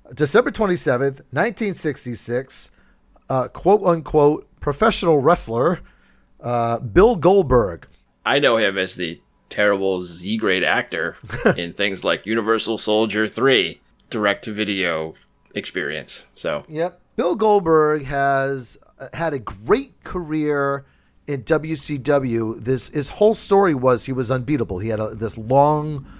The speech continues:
Speaker 1: winning
Speaker 2: Yep.
Speaker 1: streak of, like, a hundred some odd matches, and he would just
Speaker 2: Yep.
Speaker 1: destroy his opponents in, like, th-
Speaker 2: Yep, he would just tackle 'em and spike 'em, and that was
Speaker 1: yeah,
Speaker 2: it.
Speaker 1: and three moves and all that. But then, like, when they actually had to involve him in a storyline,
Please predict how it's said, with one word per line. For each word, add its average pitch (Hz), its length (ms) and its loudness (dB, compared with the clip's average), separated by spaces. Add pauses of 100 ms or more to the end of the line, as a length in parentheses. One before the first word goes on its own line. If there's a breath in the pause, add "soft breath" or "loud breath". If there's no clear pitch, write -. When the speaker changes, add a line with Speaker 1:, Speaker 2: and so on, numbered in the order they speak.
(140 loud breath)
Speaker 1:
winning 147 300 4
Speaker 2:
Yep. 135 60 -4
Speaker 1:
streak 135 400 0
of, 113 160 -2
like, 107 140 -6
a 101 80 -2
hundred 143 380 -8
some 131 200 -2
odd 123 160 0
matches, 120 600 -4 (280 loud breath)
and 151 140 0
he 160 80 4
would 147 160 4
just 165 200 4
Speaker 2:
Yep. - 60 -10
Speaker 1:
destroy 180 800 4
his 165 140 4
opponents 147 800 -2 (240 soft breath)
in, 143 140 -2
like, 127 200 0
th- - 220 -12 (100)
Speaker 2:
Yep, 139 140 -8
he 123 80 -8
would 131 80 -6
just 120 160 -10
tackle 127 360 0
'em 117 120 -4
and 113 160 -8
spike 107 300 -4
'em, 101 180 -6
and 95 100 -10
that 101 120 -8
was 95 60 -2
Speaker 1:
yeah, 147 120 4
Speaker 2:
it. - 20 -2
Speaker 1:
and 123 80 -2
three 165 240 2
moves 156 320 4
and 143 100 4
all 139 120 6
that. 135 240 4 (240 loud breath)
But 165 180 4
then, 220 480 0
like, 170 220 4
when 175 100 4
they 180 140 6
actually 220 320 2
had 208 160 2
to 190 100 4
involve 151 480 2
him 170 220 0
in 143 60 -2
a 143 40 2
storyline, 185 920 4